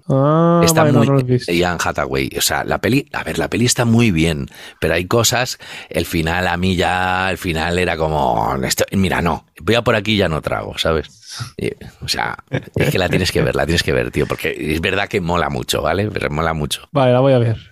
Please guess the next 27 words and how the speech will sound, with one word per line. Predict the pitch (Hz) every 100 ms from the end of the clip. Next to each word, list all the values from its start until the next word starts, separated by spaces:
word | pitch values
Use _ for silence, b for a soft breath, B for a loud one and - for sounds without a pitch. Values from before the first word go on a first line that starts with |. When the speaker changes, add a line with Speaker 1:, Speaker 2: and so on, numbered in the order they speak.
| _ -
Speaker 2:
Sí, | -
sí, | - -
sí. | - - -
Speaker 1:
Vale, | 151 143 143
pues | - 139
nada, | 147 135 139
esto | 127 131
que | 131 139 139 143 143 147 147 147 143 143
inter-, | 165 165 165 151 156 160
entonces, | 165 - 175 165 - -
¿y | -
co-, | 170 196
cómo | 185 208 208
te |
has | 202 180 180
relacionado | 170 175 170 160 135
cuando | 135 135 131 127 131 - -
te | 156
has |
dado | 135 151
cuenta | 147 139
que | 143
no | 135
cobrabas | - 131 127 120 - -
el, | - 135 _ -
el, | 143 135 127
el, | 127 127 123